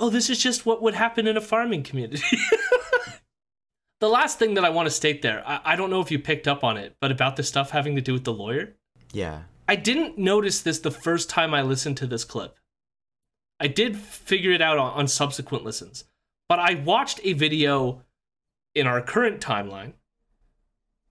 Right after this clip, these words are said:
Speaker 1: So, like, I think they posted it on their YouTube channel yesterday, where their lawyer, Chad, remember the avocado toast guy?
Speaker 2: Mm-hmm.
Speaker 1: Chad, who they hired through crowdfunding to defend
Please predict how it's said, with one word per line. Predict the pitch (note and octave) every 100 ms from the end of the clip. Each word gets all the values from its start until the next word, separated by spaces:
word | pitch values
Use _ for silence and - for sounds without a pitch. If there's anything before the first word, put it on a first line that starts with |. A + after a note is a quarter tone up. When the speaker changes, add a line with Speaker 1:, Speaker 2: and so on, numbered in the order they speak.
| _ _ -
Speaker 1:
So, | - B2+
like, | A#2 A2 G#2+ A2+
I | B2+
think | D3 C3
they | - B2
posted | - C#3 C3 C#3+ C3
it | A#2+
on | A#2+ A#2+
their | A2
YouTube | G#2+ B2 B2 B2+
channel | - B2 G#2+
yesterday, | G#2+ B2 B2+ C3 G#2 F2 - _ _ _ _ _ _ _ _ _ -
where | D#3 E3 E3
their | C#3+ E3
lawyer, | E3 D#3+ A3+ E3+ A#2+
Chad, | - E3+ B2+ G#2+ D3 - _ _
remember | C3+ C#3+ C#3+
the | C3+
avocado | C3 C#3 - C#3+ B2+
toast | - C3+ -
guy? | C#3+ D#3 G3+ _ -
Speaker 2:
Mm-hmm. | A#2 G#2 D#2+ D#2 -
Speaker 1:
Chad, | - A3 A#3 A3+
who | G#3 G3
they | C#3+ E3+ B3
hired | - A3 G3 G#2+ - - _ _ _ _ -
through | - F3 D#3
crowdfunding | - F3+ F#3 - C3 G#2 G2 A#2+ _ _ _ _ _ _ -
to | - E3
defend | D3+ D3+ D3 - E3 F3+ F3